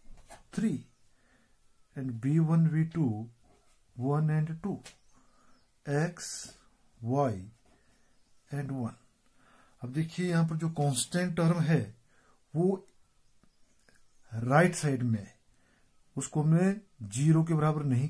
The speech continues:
किया है, तो यहाँ पर जो constant term होगी, वहां पर माइनस वन होगा। तो वन into एट, टू into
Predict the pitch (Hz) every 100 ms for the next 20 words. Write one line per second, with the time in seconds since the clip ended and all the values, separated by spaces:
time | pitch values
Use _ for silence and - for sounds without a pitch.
0 | - 156 147 113 117 110 104 131 139 165
1 | - 180 165 170 151 143 - 165 160 156
2 | 143 139 113 101 143 180 190 _ - -
3 | 120 123 120 147 160 165 110 104 110 131
4 | 156 170 165 160 123 120 113 90 - -
5 | _ - - - - - _ _ _ _
6 | - 113 - - _ - - _ _ _
7 | _ - _ _ _ - - - - -
8 | - - - 110 120 156 170 165 170 170
9 | 175 185 - - - - - _ _ _
10 | _ _ _ _ - 151 160 165